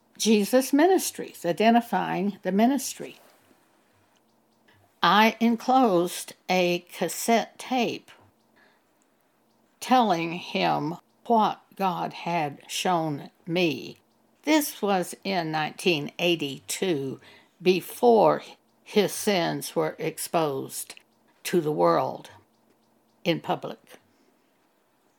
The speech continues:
I received a letter back from supposedly Jim Baker.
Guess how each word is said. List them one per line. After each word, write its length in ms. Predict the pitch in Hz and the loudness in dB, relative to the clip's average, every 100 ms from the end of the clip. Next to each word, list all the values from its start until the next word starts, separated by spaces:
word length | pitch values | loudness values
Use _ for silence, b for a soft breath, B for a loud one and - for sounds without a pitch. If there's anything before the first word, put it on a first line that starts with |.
| _ _ _ _ _ _ _ _ _ _ _ _ _ _ _ _ _ _ _ _ _ _ _ _ _ _ _ _ _ _ _ - | _ _ _ _ _ _ _ _ _ _ _ _ _ _ _ _ _ _ _ _ _ _ _ _ _ _ _ _ _ _ _ 2
I 160 | 233 302 | 4 6
received 760 | 311 269 - 277 233 185 180 | 4 2 0 4 4 2 0
a 100 | 180 | -2
letter 320 | 180 202 190 | 0 0 0
back 460 | 165 180 185 165 - | -2 -2 -2 -4 -10
from 640 | - 196 175 143 131 147 - | -4 0 0 0 -4 -8 -10
supposedly 960 | - 170 - 185 165 160 147 156 151 - | -2 -2 2 2 2 -2 -6 -4 -4 -6
Jim 380 | - 170 151 143 | -6 -4 -4 -4
Baker. 460 | 143 139 - - | -6 -6 -8 -16